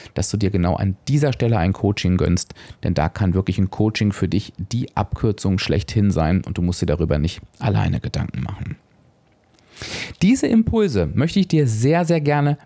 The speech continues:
mit auf den Weg geben und ich freue mich total, dass das über deine Liste zustande gekommen ist, dass es dein Wunschthema war. Ja, und ich würde mich natürlich jetzt abschließend noch zu deinen Gedanken dazu freuen.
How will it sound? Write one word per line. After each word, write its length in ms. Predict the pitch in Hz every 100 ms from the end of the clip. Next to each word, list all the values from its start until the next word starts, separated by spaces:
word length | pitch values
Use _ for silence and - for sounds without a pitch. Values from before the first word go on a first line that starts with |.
| -
mit 260 | 135 - - - -
auf 140 | 120
den 180 | - 110
Weg 200 | 117 170
geben 220 | - 185
und 100 | 143
ich 120 | 131 -
freue 200 | 143 214
mich 160 | 262
total, 440 | - 170 165 165 165
dass 160 | 147
das 200 | 151 - - _
über 280 | 147 147 151 - - -
deine 300 | 127 165 151
Liste 340 | 165 202 -
zustande 420 | - 139 123 135
gekommen 380 | 127 123 135 135
ist, 160 | 131 135
dass 100 | 127
es 160 | 117
dein 320 | - 110 113 120
Wunschthema 580 | 156 - 156 143 135 135
war. 260 | 131 135 -
Ja, 140 | - 110
und 160 | 78
ich 100 | 92
würde 140 | - -
mich 100 | -
natürlich 280 | 110 107
jetzt 180 | 113 -
abschließend 440 | 110 - 131 127 123
noch 200 | 117 -
zu 160 | 117
deinen 320 | 110 107 113
Gedanken 420 | 113 - 170 269 156
dazu 280 | 92 - -
freuen. 420 | - 64 62